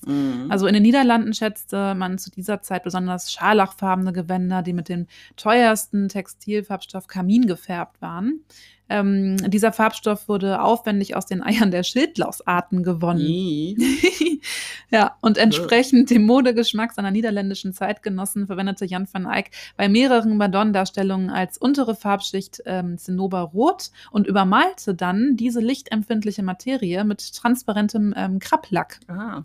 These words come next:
Speaker 1: interessant, ja.
Speaker 2: Ja, ähm, italienische Maler verwendeten dagegen für die Darstellung der Madonnengemälde bevorzugt das kostbare Ultramarin.
Speaker 1: Ah,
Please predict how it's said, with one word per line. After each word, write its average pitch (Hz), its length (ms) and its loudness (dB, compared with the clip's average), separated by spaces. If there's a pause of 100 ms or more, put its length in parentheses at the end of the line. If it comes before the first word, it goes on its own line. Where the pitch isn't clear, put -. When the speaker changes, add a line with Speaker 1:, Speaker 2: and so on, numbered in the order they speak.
Speaker 1:
interessant, 156 600 -10
ja. 160 240 -8
Speaker 2:
Ja, 220 380 4 (220)
ähm, 196 280 4
italienische 214 560 4
Maler 170 260 2
verwendeten 175 600 -2
dagegen 180 440 0
für 214 100 0
die 180 100 0
Darstellung 180 540 0
der 170 120 -2
Madonnengemälde 214 760 2
bevorzugt 214 540 -4
das 190 180 -4
kostbare 196 640 0
Ultramarin. 208 840 4 (220)
Speaker 1:
Ah, 143 180 4